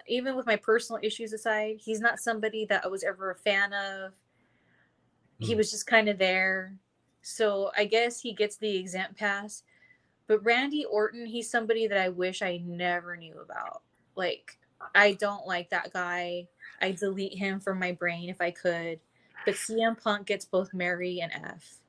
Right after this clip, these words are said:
Speaker 1: Especially, like, I was real obsessed with him for a while. Like, I really wanted a piece of Punk, like, bad.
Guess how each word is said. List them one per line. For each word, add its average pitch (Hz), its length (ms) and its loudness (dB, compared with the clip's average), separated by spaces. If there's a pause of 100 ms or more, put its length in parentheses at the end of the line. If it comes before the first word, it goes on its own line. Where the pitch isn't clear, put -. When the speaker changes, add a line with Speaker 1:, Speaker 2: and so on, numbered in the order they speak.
(100)
Speaker 1:
Especially, 233 540 10
like, 202 180 8
I 202 120 10
was 226 220 2 (120)
real 185 720 2
obsessed 175 400 -4
with 170 120 -14
him 170 160 -6
for 170 140 -10
a 170 60 -4
while. 160 400 -2
Like, - 320 -10 (680)
I 196 140 8
really 185 380 2
wanted 175 260 -6
a 160 60 -6
piece 175 260 -10
of - 120 -14
Punk, 165 400 -4
like, 151 140 -4 (160)
bad. 104 720 2